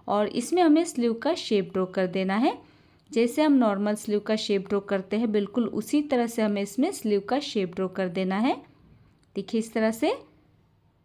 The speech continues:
अभी नीचे से जो मेरी स्लीव की चौड़ाई है वो चार इंच की है, तो उसमें डेढ़ इंच हम एक्स्ट्रा रखेंगे सिलाई मार्जिन के लिए।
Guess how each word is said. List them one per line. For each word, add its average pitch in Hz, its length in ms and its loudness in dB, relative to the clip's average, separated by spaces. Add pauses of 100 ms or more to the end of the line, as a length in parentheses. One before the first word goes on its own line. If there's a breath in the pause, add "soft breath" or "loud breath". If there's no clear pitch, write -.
(320)
अभी 196 260 -2
नीचे 220 440 2
से 349 180 0
जो 294 180 2
मेरी 240 260 4
स्लीव 220 260 0
की 226 180 -4
चौड़ाई 226 400 2
है 302 140 2
वो 302 160 2
चार 196 360 -2
इंच 202 200 -2
की 226 160 0
है, 285 120 2
तो - 160 0
उसमें 262 460 0
डेढ़ 208 240 4
इंच 208 220 -2
हम 277 160 0
एक्स्ट्रा 185 460 -4
रखेंगे 208 480 -2
सिलाई 196 340 0
मार्जिन 190 420 -2
के 196 140 -2
लिए। 214 260 2